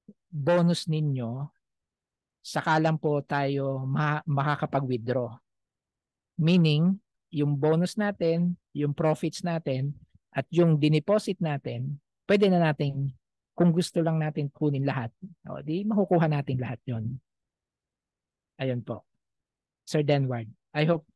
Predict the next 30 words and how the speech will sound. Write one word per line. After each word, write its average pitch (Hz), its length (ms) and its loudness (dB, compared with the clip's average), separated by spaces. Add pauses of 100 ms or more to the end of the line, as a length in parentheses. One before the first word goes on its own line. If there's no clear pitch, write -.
(140)
clear 160 200 4
po 151 120 -2
yon. 123 240 -2 (400)
Ang, 147 320 -2
ang 160 240 2
requirement 185 480 4
lang, 170 400 2
after 160 320 0
receiving 185 800 2
the 147 400 0
bonus, 175 720 0
twenty 156 320 -4
percent 147 320 -2
bonus, 143 680 -2 (800)
dun 180 340 2
lang 175 460 4
tayo 160 320 2
magsimulang 151 560 -2
mag-trade. 131 500 -2 (1040)
Sana, 143 460 -4 (340)
no? 139 220 -6 (240)
Dun 160 260 2
lang 165 60 2
tayo 156 180 4
magsimulang 147 460 -2
mag-trade 139 400 -4
sana 135 260 -2
para 135 560 -2
clean 156 240 2
sheet. 143 300 0